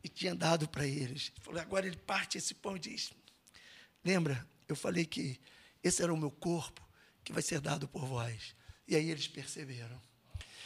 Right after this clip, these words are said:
Mas o que eu quero dizer pra você, além, além disso tudo que eu já falei, é que o teste-, o tetelestai, o estar consumado,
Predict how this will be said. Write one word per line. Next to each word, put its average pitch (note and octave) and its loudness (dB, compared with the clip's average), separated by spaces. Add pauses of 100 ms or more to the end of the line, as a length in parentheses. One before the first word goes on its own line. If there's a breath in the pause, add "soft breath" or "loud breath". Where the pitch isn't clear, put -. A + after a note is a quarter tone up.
(160 loud breath)
Mas F#3+ 4
o - 0
que - 2
eu - 6
quero B3 8
dizer G3 4
pra G3+ 0
você, F#3+ 4
além, F#3 6
além - 2
disso E3 0
tudo F3 -4
que - 2
eu - 2
já - 6
falei, F#3 2 (920)
é - 6
que - 2 (480 loud breath)
o - -10
teste-, - 4
o A#3 0
tetelestai, F3+ 4
o E3 0
estar F#3+ 6
consumado, E3+ -2